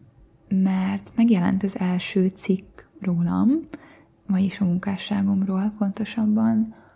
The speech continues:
a Hype and Hyper, um, magazinban. Ez a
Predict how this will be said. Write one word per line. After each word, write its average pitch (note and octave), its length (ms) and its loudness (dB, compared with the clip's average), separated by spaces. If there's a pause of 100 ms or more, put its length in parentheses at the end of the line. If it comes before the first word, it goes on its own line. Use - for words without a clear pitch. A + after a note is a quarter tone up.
(120)
a F#3+ 500 -2 (280)
Hype A3 400 -2
and G#3 180 0
Hyper, G3 720 -4 (280)
um, G3+ 480 -4
magazinban. G#3+ 800 2 (1200)
Ez G#3 240 -2
a G3 540 -2